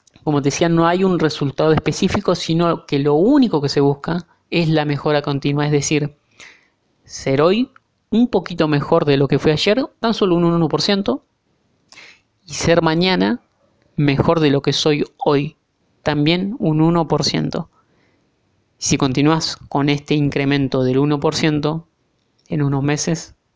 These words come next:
o en unos años, o cuando pase el tiempo, te vas a encontrar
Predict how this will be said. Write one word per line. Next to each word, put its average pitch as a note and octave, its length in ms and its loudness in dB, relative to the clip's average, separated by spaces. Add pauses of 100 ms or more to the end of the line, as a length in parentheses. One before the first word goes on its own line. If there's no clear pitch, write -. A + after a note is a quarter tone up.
(560)
o C#3+ 120 -2
en C#3+ 100 2
unos D3 240 2
años, E3+ 600 -2
o F3 260 2 (560)
cuando C3 300 0
pase D3 220 0
el C#3+ 120 0
tiempo, D3 460 0 (720)
te B2 160 -2
vas C3+ 220 0
a - 20 2
encontrar D#3+ 580 0